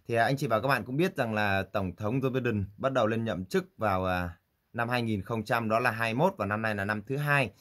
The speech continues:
mà bản thân ông Joe Biden đó là làm tổng thống nước Mỹ, đúng không? Và đây nó là chuyến công du đầu tiên của ông, ờ,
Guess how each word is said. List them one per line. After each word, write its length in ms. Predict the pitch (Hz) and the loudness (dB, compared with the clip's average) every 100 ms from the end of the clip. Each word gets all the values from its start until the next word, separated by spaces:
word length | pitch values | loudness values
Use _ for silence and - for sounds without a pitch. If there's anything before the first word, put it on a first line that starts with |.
| _ - | _ -2
mà 180 | 107 | 0
bản 240 | 92 87 82 | 2 -2 -2
thân 220 | 117 117 | -4 -2
ông 160 | 110 113 | -4 -4
Joe 220 | 117 110 | -4 -4
Biden 260 | 107 95 82 _ _ | -2 -4 -8 _ _
đó 120 | - 120 | 0 4
là 160 | 120 | 4
làm 240 | 104 98 90 | 4 0 -2
tổng 280 | 95 73 | -6 -6
thống 280 | - 107 151 135 | -4 -2 -2 0
nước 220 | 156 139 | 0 4
Mỹ, 300 | 147 165 - | 4 2 -4
đúng 120 | 107 | -2
không? 140 | 123 131 - _ _ _ _ | 0 -2 -6 _ _ _ _
Và 220 | - 123 131 | 2 4 6
đây 160 | 143 | 4
nó 80 | 147 | 4
là 100 | 156 | 2
chuyến 260 | - 131 151 | 2 -2 0
công 200 | 156 131 | 0 2
du 260 | 156 147 | 2 2
đầu 280 | 123 110 101 | 2 0 0
tiên 240 | 156 147 135 | 2 2 2
của 520 | - 101 85 71 55 | -2 -4 -2 -4 -4
ông, 260 | - 131 127 | -2 0 0
ờ, 220 | 123 120 | 0 -2